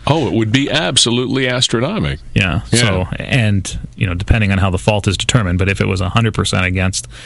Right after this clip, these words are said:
Speaker 2: this transport truck, I mean, you're talking millions and millions and millions of, of dollars likely in liability.
Speaker 1: That could, uh,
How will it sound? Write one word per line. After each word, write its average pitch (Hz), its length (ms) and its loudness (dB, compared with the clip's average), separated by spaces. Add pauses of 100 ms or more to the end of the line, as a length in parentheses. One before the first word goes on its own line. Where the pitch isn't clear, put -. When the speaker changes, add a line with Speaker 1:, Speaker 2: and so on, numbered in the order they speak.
(160)
Speaker 2:
this 98 120 2
transport 113 440 0
truck, 87 300 -2
I 101 40 -6
mean, 90 140 -4
you're 87 100 -4
talking 90 500 -2
millions 92 360 -2
and 90 100 -4
millions 90 340 0
and 87 80 -2
millions 87 380 -2
of, 85 340 -6
of - 260 -8
dollars 90 400 0
likely 92 460 0
in 95 100 -2
liability. 87 520 -4 (1600)
Speaker 1:
That 170 140 2
could, 110 280 2
uh, 90 360 2